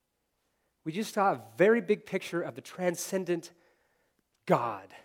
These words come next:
in heaven. How in the world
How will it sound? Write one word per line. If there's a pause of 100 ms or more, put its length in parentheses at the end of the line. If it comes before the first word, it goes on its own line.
(880)
in
heaven. (2500)
How
in
the
world